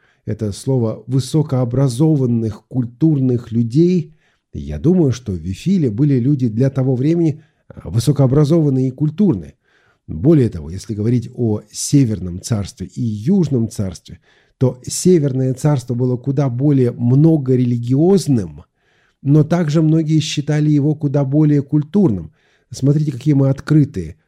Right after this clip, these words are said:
смотрите, какие мы свободные. И дальше двенадцатый стих. «И сказал Амасия Амосу». Да, Амасия обращается к пророку Амосу, но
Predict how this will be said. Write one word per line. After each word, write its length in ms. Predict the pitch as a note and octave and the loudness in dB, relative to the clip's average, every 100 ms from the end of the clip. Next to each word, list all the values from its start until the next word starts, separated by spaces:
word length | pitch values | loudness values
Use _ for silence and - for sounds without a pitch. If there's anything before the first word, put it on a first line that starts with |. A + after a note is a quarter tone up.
| _ | _
смотрите, 500 | - B2+ B2 D#3+ D3+ | -6 0 0 0 -2
какие 300 | D3 C3+ D3+ | -4 2 2
мы 320 | B2+ C3 C#3 - | 4 2 0 -8
свободные. 840 | - B2+ B2+ C#3+ D#3+ A2+ A2 - _ _ _ _ _ _ _ _ - | -6 0 0 4 2 2 -10 -12 _ _ _ _ _ _ _ _ -4
И 100 | D#3+ | -2
дальше 480 | C3+ F3 G3+ - F3+ | 2 2 2 0 -4
двенадцатый 680 | C3+ D#3 E3+ F3+ - D3+ D#3+ | 0 2 2 2 -2 -4 -4
стих. 580 | - - D#3+ - - _ _ _ _ _ _ - | -4 -2 -2 -4 -18 _ _ _ _ _ _ -2
«И 100 | D#3+ | -2
сказал 680 | - C#3+ B2+ C3+ F3 E3+ - | 0 0 2 2 2 0 -2
Амасия 720 | C3 C3+ C#3 C3+ - C3+ C3 | 0 2 2 2 0 0 0
Амосу». 720 | C3 C#3 C#3 C#3+ A#2+ - - _ _ _ _ _ | 0 0 2 2 2 -4 -20 _ _ _ _ _
Да, 200 | A2+ C#3+ | -2 2
Амасия 460 | B2 C#3 D3+ D#3 A#2+ | 4 4 4 2 -2
обращается 600 | G#2+ A#2+ - C#3+ C3+ C3 | -2 -4 -2 0 -2 -6
к 60 | - | -4
пророку 400 | C#3 C#3+ - B2+ | 0 0 0 -2
Амосу, 500 | C#3 F#3 F#3 D#3 - _ _ - | 0 0 0 -2 -6 _ _ -2
но 160 | C#3 | 0